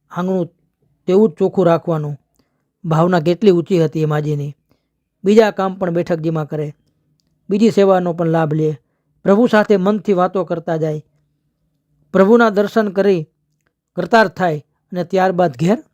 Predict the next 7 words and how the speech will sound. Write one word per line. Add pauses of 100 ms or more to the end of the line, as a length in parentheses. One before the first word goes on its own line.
(460)
પાછા
ફરે. (1400)
હવે
રોમાંચક
ઘટના (800)
હવે
બની.